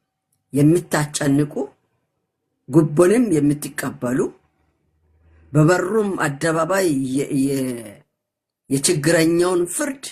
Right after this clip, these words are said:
የምታጣምሙ እናንተ ሆይ በደላችሁ እንዴት እንደበዛ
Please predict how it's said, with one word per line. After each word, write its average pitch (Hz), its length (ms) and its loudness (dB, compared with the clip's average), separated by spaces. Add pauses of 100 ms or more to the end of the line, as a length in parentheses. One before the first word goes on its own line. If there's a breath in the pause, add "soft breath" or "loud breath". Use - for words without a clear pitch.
(240)
የምታጣምሙ 139 960 -2 (680)
እናንተ 208 580 0 (300)
ሆይ 202 240 0 (1200)
በደላችሁ 151 720 0
እንዴት 180 480 2
እንደበዛ 180 680 0